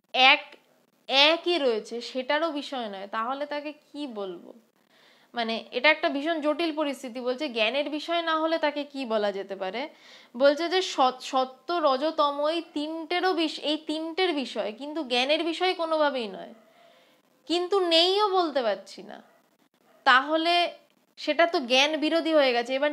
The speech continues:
নেই বলতে পারছি না, আছি বলছি, তাহলে আমি একই ব্রহ্ম, সেটার বিরোধী হয়ে যাচ্ছে। তো বলছে সেই আশঙ্কায় বলা হচ্ছে যে এটাকে,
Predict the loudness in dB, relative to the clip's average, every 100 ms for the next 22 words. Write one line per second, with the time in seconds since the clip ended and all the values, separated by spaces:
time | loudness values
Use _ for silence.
0 | -2 -4 -2 -2 -2 0 0 -2 -2 0
1 | 0 -2 -4 -4 -4 -6 -2 0 0 0
2 | -2 -4 -8 _ _ -4 -2 -2 -4 -6
3 | -8 -2 0 0 -2 -6 -4 -4 -4 -8
4 | -8 -10 -16 -10 -4 2 2 2 -2 -2
5 | -2 -4 -4 -10 -16 -20 -20 -20 _ -20
6 | -20 -10 0 4 4 2 2 2 4 4
7 | 4 2 -2 2 4 4 4 4 4 2
8 | -2 -6 -6 -4 -4 -6 _ _ _ _
9 | -14 -6 0 2 2 -2 -8 -6 2 2
10 | 4 2